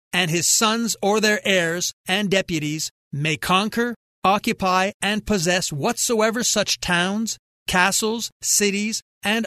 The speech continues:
islands by them thus discovered, that they may be able to conquer, occupy, and possess, as our vassals and governors' lieutenants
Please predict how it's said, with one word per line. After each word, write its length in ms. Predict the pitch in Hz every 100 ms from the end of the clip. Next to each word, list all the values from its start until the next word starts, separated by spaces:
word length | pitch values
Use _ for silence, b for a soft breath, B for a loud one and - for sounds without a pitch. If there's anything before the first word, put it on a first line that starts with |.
| -
islands 480 | 220 214 185 175 143
by 240 | 165 165
them 340 | 151 156 165 165 _ -
thus 300 | 131 214 -
discovered, 640 | 208 202 - 175 156 175 - _ _ -
that 180 | 165
they 160 | 196 214
may 140 | 214
be 180 | 202 202
able 280 | 208 196 202
to 140 | -
conquer, 540 | - 190 196 196 214 214 _ _ _
occupy, 640 | - 196 220 - 180 175 180
and 240 | 185 190
possess, 580 | - 185 175 143 117 - - _ _ -
as 240 | 165 160
our 200 | 156 147
vassals 720 | 123 165 202 - 233 240 - - _ -
and 300 | 185 202 170
governors' 500 | 202 202 208 214 196
lieutenants 640 | 202 170 180 165 175